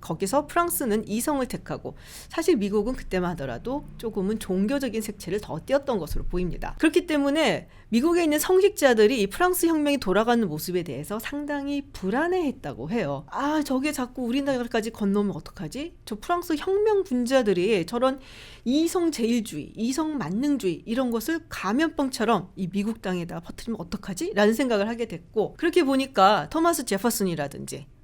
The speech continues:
혹은 토마스 페인 같은 사상가들이 굉장히 위험하게 보인 겁니다. 그래서 프랑스와 결별을 해야 되는 것이 아닌가라는 생각을 조금씩 하고 있었는데 뭔가 구실을 찾고 싶은데 안 나타나는 거예요. 근데 그때 딱 계기가 생겨났죠.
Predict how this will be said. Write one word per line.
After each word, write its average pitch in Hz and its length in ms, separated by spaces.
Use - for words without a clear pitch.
혹은 254 220
토마스 302 440
페인 330 300
같은 240 260
사상가들이 220 800
굉장히 165 400
위험하게 240 520
보인 190 340
겁니다. 131 460
그래서 175 380
프랑스와 359 500
결별을 277 560
해야 330 200
되는 294 260
것이 262 180
아닌가라는 302 720
생각을 220 440
조금씩 285 500
하고 262 220
있었는데 185 920
뭔가 370 340
구실을 277 360
찾고 311 260
싶은데 233 360
안 160 160
나타나는 185 420
거예요. 127 340
근데 240 340
그때 269 540
딱 - 140
계기가 185 320
생겨났죠. 190 600